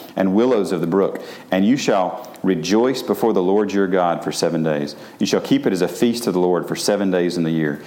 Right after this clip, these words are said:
It shall be a statute forever in your generations. You shall celebrate it in the seventh month, and you shall dwell in," what's it say? "Booths." Huh. I didn't see booths coming, right?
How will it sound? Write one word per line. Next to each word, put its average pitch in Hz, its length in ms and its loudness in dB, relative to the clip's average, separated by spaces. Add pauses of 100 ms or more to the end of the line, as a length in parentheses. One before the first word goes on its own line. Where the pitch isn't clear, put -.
(220)
It 92 120 0
shall 107 120 2
be 95 100 4
a 85 80 0
statute 107 480 0
forever 98 320 2
in 92 80 0
your 87 100 0
generations. 85 540 0
You 101 80 2
shall 87 220 0
celebrate 135 580 0
it - 200 -4 (360)
in 104 80 4
the 92 80 2
seventh 104 400 0
month, 90 280 0
and 85 80 2
you 92 80 2
shall 87 180 2
dwell 120 400 2
in," 98 500 0 (1040)
what's 101 160 -4
it 92 80 -4
say? 120 260 0 (800)
"Booths." - 600 -2 (1300)
Huh. - 280 0 (460)
I - 60 -2
didn't 113 160 2
see 113 80 2
booths 92 340 0
coming, 76 420 -2
right? 98 200 0